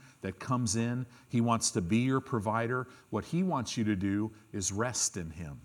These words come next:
Just work out what He's working in. So we need to learn how to pray. If there's one thing, growing up in a church, everybody, you know, I, I grew up not knowing how to pray. Uh, just,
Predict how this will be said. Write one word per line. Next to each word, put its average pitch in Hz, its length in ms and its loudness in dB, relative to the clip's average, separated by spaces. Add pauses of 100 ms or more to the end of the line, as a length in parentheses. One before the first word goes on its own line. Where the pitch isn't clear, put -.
(500)
Just 117 240 -4
work 120 320 -2
out 120 360 -4 (260)
what 104 160 -4
He's 110 300 -2
working 101 400 -2
in. 87 340 -6 (400)
So - 180 0
we 131 160 2
need 180 200 0
to 170 80 -2
learn 135 360 -2
how 127 140 -4
to 113 80 -4
pray. 87 560 -6 (420)
If 120 140 -4
there's 123 260 2
one 175 340 0
thing, 104 580 -4 (160)
growing 143 400 2
up 156 160 -2
in 143 60 2
a 139 60 2
church, 95 640 -2 (840)
everybody, 160 720 4 (340)
you 135 120 2
know, 135 120 4
I, 135 260 4
I 190 40 6
grew 135 240 4
up 92 80 -2
not 110 220 0
knowing 98 320 0
how 98 120 -4
to 90 80 -6
pray. 90 460 -8 (640)
Uh, 98 240 8
just, 120 380 4